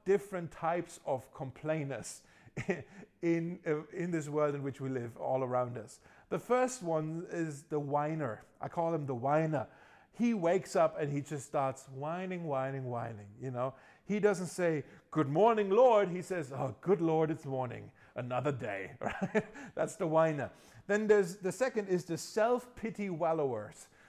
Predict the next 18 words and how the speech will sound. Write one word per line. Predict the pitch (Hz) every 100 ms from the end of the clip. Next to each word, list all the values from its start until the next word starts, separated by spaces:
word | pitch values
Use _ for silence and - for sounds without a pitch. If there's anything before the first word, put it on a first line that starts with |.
| _
The | 185
self-pity | - 208 226 240 - 220 208 196
wallowers, | 180 190 190 139 135 165 - - - - - -
those | 165 220 254 233
are | 214
the | 196
people | 156 214 196 185
who | 185
are | 170
always | 175 185 160
like, | 143 -
"Oh, | 185 190 - - -
everybody's | 214 220 196 170 156 147 139
against | 135 165 175 185 - 139
me. | 127 107 - _ _ _ _
Nobody | - 190 220 208 180 151
likes | 156 170 165 135
me. | 123